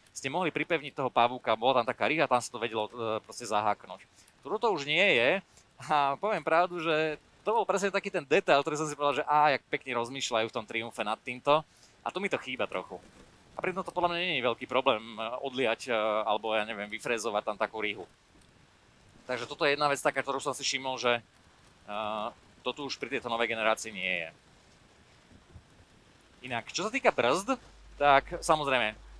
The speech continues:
aj, aj stará generácia, aj nová generácia vám Brembo s tylemi. Jednoducho, povedzme si pravdu, to sú, že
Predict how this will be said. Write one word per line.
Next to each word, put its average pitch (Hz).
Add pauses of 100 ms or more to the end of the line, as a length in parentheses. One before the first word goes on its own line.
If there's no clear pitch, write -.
(160)
aj, 151
aj -
stará 180
generácia, 165
aj 143
nová 156
generácia 143
vám 127
Brembo 143
s -
tylemi. 104
Jednoducho, 127
povedzme 147
si 135
pravdu, 135 (760)
to 127
sú, 131
že 123